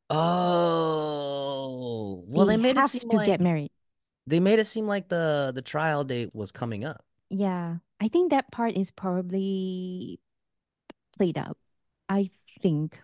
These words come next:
Speaker 2: because, you know, like, again, like, putting on, like, a
Speaker 1: They need
Speaker 2: producer Hannah.
Speaker 1: something. <laughs>
Speaker 2: They need
Speaker 1: They need,
Speaker 2: something.
Speaker 1: they need
Speaker 2: And,
Speaker 1: something.
Speaker 2: and maybe he did screw up, right? But I think they will, they have to get married 'cause otherwise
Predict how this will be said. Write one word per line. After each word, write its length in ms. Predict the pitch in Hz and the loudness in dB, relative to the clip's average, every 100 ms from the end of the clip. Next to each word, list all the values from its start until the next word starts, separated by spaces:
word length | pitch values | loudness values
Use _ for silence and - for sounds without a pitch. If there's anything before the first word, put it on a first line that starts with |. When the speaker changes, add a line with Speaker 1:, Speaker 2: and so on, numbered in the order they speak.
| - | -10
Speaker 2:
because, 600 | 175 - 170 165 160 - _ _ _ _ | -10 -4 0 2 0 -6 _ _ _ _
you 120 | 226 | -2
know, 200 | 190 165 175 | 0 -2 -4
like, 160 | 196 | -4
again, 460 | 226 233 190 170 165 | 2 2 2 0 -2
like, 160 | 175 | -4
putting 260 | - 208 214 | 0 4 4
on, 240 | 202 202 | 4 4
like, 220 | 196 175 180 | 2 -2 0
a 40 | |
Speaker 1:
They 160 | 135 127 | 4 6
need 200 | 123 - | 4 4
Speaker 2:
producer 180 | 180 | 2
Hannah. 140 | 113 165 | 2 2
Speaker 1:
something. 300 | 107 104 107 - | 0 -2 -6 -4
<laughs> 120 | - | 4
Speaker 2:
They 120 | 190 | 6
need 200 | 196 165 | 6 4
Speaker 1:
They 100 | 190 | 2
need, 80 | 175 | 0
Speaker 2:
something. 240 | 170 165 165 | 0 -2 -2
Speaker 1:
they 100 | 123 | -4
need 140 | 127 | -4
Speaker 2:
And, 260 | 190 185 180 | 0 2 2
Speaker 1:
something. 160 | 170 - _ _ _ _ _ _ - | 0 -6 _ _ _ _ _ _ -4
Speaker 2:
and 120 | 330 | 0
maybe 160 | 403 415 | 2 2
he 160 | 339 | 4
did 200 | 254 320 | 4 2
screw 240 | - 196 160 | 0 -2 -2
up, 160 | - - | -4 -6
right? 320 | 185 208 269 - | -4 -4 -6 -4
But 180 | 220 - | -4 -2
I 100 | 214 | -4
think 280 | 202 294 254 | -2 -4 -2
they 120 | 202 | -2
will, 300 | 185 208 285 - - | 0 0 0 -2 -2
they 120 | 190 | -2
have 420 | 160 - 214 - | -2 -8 -10 -10
to 80 | - | -8
get 220 | 165 170 | -4 -4
married 360 | 165 151 160 170 - | -4 -6 -6 -10 -10
'cause 140 | 208 - | -12 -8
otherwise 480 | 247 269 269 - | -4 -2 -4 -6